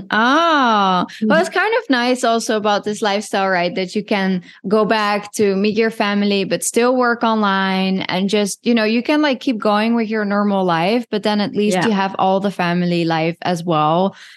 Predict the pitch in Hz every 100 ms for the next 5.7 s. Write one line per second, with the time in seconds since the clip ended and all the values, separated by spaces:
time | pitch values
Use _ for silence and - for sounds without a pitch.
0 | _ 185 190 151 - 185 185 - 175 170
1 | 170 208 220 277 269 285 269 262 254 220
2 | 220 220 208 214 202 196 - 220 208 196
3 | 196 190 180 180 170 - - _ 220 226
4 | 214 - 226 208 208 208 202 196 196 196
5 | 196 208 190 196 294 294